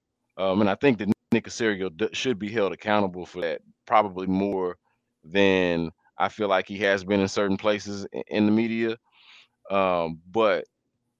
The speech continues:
aside from that, I can't say that I'm really, I, I, I'd have to say that I feel better,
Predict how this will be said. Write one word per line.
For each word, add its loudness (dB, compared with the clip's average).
aside 4
from 0
that, -2
I -2
can't 2
say -2
that -2
I'm 0
really, -4
I, 2
I, 2
I'd -2
have 4
to -12
say 0
that 6
I 4
feel 0
better, -2